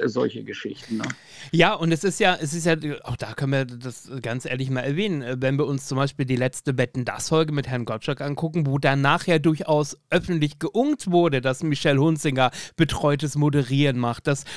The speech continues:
Speaker 2: Thomas Gottschalk mit
Speaker 1: Ja.
Speaker 2: einem Korsett auf die Bühne kommt, um, äh,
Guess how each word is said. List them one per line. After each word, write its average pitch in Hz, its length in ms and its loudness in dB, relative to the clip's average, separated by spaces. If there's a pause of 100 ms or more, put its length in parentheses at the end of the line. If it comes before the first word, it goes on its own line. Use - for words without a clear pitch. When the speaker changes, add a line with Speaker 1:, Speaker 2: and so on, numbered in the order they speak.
Speaker 2:
Thomas 151 340 4
Gottschalk 151 480 2
mit 139 140 2
Speaker 1:
Ja. 120 60 4
Speaker 2:
einem 143 120 6
Korsett 143 500 4
auf 135 180 0
die 139 120 2
Bühne 127 340 2
kommt, 127 440 0
um, 143 320 -2
äh, 131 280 4